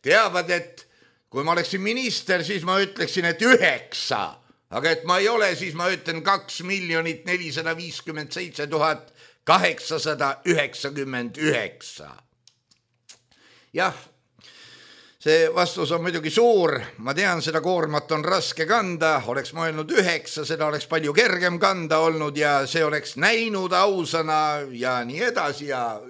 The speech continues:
üleüldse. Tuhande kaheksasaja seitsmekümne kuues aasta. Karl Robert Jakobson.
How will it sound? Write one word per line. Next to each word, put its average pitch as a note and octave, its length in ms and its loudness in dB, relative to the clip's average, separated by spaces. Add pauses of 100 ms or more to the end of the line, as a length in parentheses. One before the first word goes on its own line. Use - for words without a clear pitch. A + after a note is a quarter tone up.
üleüldse. A#2 640 -8 (720)
Tuhande C#4 240 4
kaheksasaja A#3+ 640 0
seitsmekümne G#3 720 -4
kuues F3 560 -2
aasta. F#2 640 -6 (420)
Karl C4 480 0 (160)
Robert G3 720 0
Jakobson. G2 960 -4